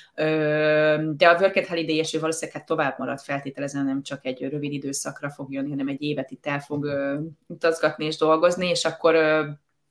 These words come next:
ö, dokihoz, ö, m-, tud bejelentkezni, családorvoshoz, és nem kell azon izgulni, hogy úristen, de hát akkor én elutazom, mert mit tudom én, egyszer itt dolgozom, egyszer ott,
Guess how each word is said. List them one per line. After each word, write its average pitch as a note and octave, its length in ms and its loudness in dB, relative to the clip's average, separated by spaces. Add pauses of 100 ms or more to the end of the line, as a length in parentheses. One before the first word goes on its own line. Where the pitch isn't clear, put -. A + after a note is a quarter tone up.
(500)
ö, F3 200 0 (280)
dokihoz, D3 560 0
ö, C#3 380 0
m-, G#3 560 -4
tud D#3 180 -6
bejelentkezni, D3 840 0
családorvoshoz, - 920 -2 (200)
és - 160 -6
nem G#3 200 4
kell F#3 200 4
azon E3+ 220 0
izgulni, E3 380 -4
hogy F3 100 -6
úristen, D#3 260 -6
de E3+ 60 -4
hát E3 160 -6
akkor D#3+ 180 -6
én E3 100 0
elutazom, C#3 480 -4
mert C#3 140 -2
mit D3 140 -6
tudom C#3+ 180 -6
én, D3 120 -2
egyszer D3 180 -6
itt D#3 140 -4
dolgozom, C#3 380 -6
egyszer C#3 300 -6
ott, F#3 360 2